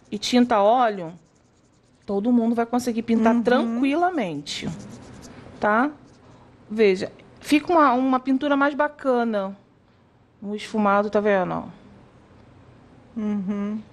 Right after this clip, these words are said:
Speaker 1: Tá? Vamos tentar cortar agora aquele modelado. Aqui eu trouxe,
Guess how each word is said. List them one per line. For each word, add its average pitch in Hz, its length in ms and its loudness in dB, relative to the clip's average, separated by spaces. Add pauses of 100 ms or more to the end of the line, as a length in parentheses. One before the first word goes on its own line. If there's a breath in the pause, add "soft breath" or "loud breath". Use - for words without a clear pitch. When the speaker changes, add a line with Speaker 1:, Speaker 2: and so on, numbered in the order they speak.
(300)
Speaker 1:
Tá? 202 300 2 (640 loud breath)
Vamos 247 160 6
tentar 220 240 2
cortar 196 340 -4
agora 190 280 2
aquele 196 440 0 (1600)
modelado. 185 680 -4 (920 loud breath)
Aqui 294 260 0
eu 359 100 6
trouxe, 226 880 0